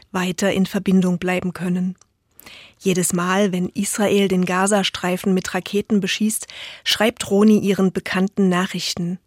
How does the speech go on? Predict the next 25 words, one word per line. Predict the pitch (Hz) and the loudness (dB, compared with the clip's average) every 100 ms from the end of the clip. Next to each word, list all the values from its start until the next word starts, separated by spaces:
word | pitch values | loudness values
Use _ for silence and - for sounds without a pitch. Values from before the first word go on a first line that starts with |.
| _ _ | _ _
"Are | - 180 | -6 -2
you | 175 | 0
okay?" | 175 - - 190 226 _ _ _ _ _ _ _ | -2 -4 -4 -2 -2 _ _ _ _ _ _ _
Auch | 185 - | -6 2
heute | 214 208 185 175 | 2 2 0 -4
tut | - 196 | -6 -6
sie | - 175 | -6 -6
das. | 175 180 - - _ _ _ _ - - - - - | -6 -8 -12 -16 _ _ _ _ -20 -18 -18 -18 -2
"Viele | 277 277 226 | 4 4 6
sagen, | 208 214 214 - | 4 4 4 2
ich | 185 | 0
sei | - 208 | 0 2
eine | - 185 - | 2 2 0
Träumerin, | - 190 202 185 - 175 180 - | -2 2 4 2 0 -2 -2 -4
aber | 180 190 | -4 -2
das | 190 - | -2 -4
bin | - 240 | 0 2
ich | 226 - | 2 0
nicht", | 180 175 - | -4 -6 -8
erzählt | 165 - - 180 | -8 -6 -4 -4
sie | - 190 | -2 -2
einer | 185 185 | 0 0
Journalistin. | 185 190 190 185 - 180 190 180 _ - - - - | 0 0 0 -2 -4 -4 -4 -8 _ -20 -20 -20 -6
"Wer | 190 185 | 0 2
denkt, | 165 196 254 - | 4 2 2 -2